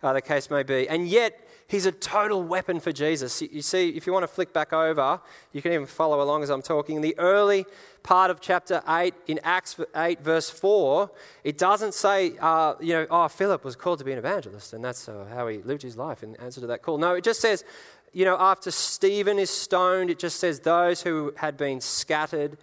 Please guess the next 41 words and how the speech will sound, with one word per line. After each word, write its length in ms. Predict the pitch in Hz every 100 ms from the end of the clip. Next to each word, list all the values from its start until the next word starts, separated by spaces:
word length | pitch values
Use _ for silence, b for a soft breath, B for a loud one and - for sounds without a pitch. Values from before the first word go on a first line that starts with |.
| B B B -
preached 480 | - 185 185 - -
the 80 |
word 360 | 151 131 131 127
wherever 360 | 123 - 139 143
they 160 | 143
went." 280 | 123 101 101
And 120 | 131 127
so 200 | 151 139
verse 260 | 147 143
five, 440 | - 120 123 123 B B B _ _
it 100 | 139
says, 240 | - 123 -
"Philip 420 | - 165 - -
went 220 | 131 120
down 300 | 127 131 131
to 120 | -
Samaria." 540 | - 131 127 156 151 110
So, 320 | 190 180 175 B B B
in 100 | 180
other 140 | 208 226
words, 200 | 214 -
Philip, 420 | - 220 247 -
he 80 | 202
just 320 | 233 - 135
got 220 | 220 208
out. 400 | 180 233 139 127
Uh, 200 | 156 165 175
as 220 | 208 208
he 100 | 208
was 100 | 185
going 340 | 175 160 151
out, 220 | 143 147
he 140 | 160 170
just 200 | 175 - _ _
got 200 | - 180
on 120 | 202
with 120 | 190 170
the 60 |
job 360 | 143 139 131 131
of 140 | 127
preaching. 540 | - 160 175 - 110